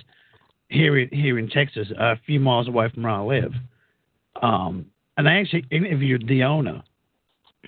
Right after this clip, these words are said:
of the gun store that, uh, he was, he bought the guns at. Um, and the, the, the owner said he, he was in sound mind and body.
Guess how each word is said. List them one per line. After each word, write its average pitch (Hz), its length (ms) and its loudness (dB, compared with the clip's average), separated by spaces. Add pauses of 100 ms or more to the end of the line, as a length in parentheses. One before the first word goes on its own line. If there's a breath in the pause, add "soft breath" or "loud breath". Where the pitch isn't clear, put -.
(120)
of 131 160 2
the 139 100 0
gun 131 240 0
store 113 220 2
that, - 300 -6
uh, 110 220 4
he 120 160 -2
was, 107 380 -2
he 120 120 -4
bought 113 260 -2
the 117 60 -2
guns 123 340 0
at. 87 260 -4 (1040 loud breath)
Um, 110 420 0 (500)
and 110 560 -2 (220)
the, 117 320 2
the, 143 220 -6 (100)
the 107 280 -4 (100)
owner 131 380 2 (520)
said 117 260 0 (460)
he, 127 400 0
he 127 80 0
was 123 120 0
in 120 340 -4
sound 123 220 2
mind 123 200 0
and 113 80 -8
body. 139 340 -4